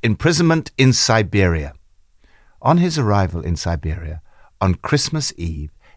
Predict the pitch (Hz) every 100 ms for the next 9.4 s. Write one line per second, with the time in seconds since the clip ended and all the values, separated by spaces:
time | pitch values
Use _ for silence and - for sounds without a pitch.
0 | - 123 120 131 131 - 107 - 90 78
1 | 80 76 - _ _ - 110 107 120 131
2 | 127 110 - 123 127 - - 80 - -
3 | _ _ _ - 123 127 143 - 98 80
4 | 80 95 - - _ - - 120 - 85
5 | 87 90 95 - 87 - 78 71 - -
6 | - _ _ _ _ 101 117 113 123 151
7 | 160 - 120 104 95 92 92 98 92 -
8 | 92 80 78 76 - - - 107 104 95
9 | 117 - - 82